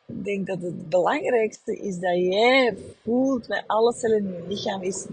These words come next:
"Dit is wat ik wil doen en ik ga dat doen." En ik herinner mij, eh, vlak voor, eh, eh,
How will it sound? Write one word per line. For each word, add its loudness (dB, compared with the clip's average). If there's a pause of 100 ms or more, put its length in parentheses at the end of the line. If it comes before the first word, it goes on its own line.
"Dit -2
is -4
wat 0
ik -2
wil -2
doen -6
en -4
ik -6
ga -6
dat 0
doen." -4
En -10 (640)
ik -6
herinner 4
mij, 2
eh, 2 (640)
vlak -4
voor, 4
eh, 4 (500)
eh, -8